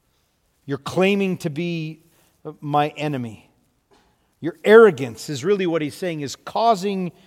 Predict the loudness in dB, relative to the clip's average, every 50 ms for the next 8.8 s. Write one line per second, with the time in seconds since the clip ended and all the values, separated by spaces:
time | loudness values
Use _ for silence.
0 | _ _ _ _ -10 -6 -4 -2 -2 -2 -4 -4 -6 -6 -6 -6 -8 -10 -6 -6
1 | -6 -6 -6 -8 -8 -6 -6 -6 -6 -6 -8 -10 -14 -18 _ -20 -14 -8 -6 -6
2 | -6 -4 -2 -2 -2 -2 -4 -8 _ _ _ _ _ _ _ -12 -12 -12 -10 -4
3 | 0 2 2 2 0 0 -2 -4 -4 -4 -6 -12 -12 -10 -12 -12 -10 -6 -4 -4
4 | -2 -2 -4 -6 -8 -14 -16 -14 -14 -14 _ -12 -14 -12 -10 -10 -12 -12 -14 -16
5 | -18 -20 -20 -20 -20 -20 -20 _ _ _ _ _ _ _ _ _ _ _ _ _
6 | _ _ _ _ _ _ _ _ _ _ _ _ _ _ _ _ _ _ _ _
7 | _ _ _ _ _ _ _ _ -4 -2 2 2 2 2 0 -4 -6 -8 -4 2
8 | 4 6 6 6 4 2 -2 -6 -4 -2 -2 -2 -2 -4 -8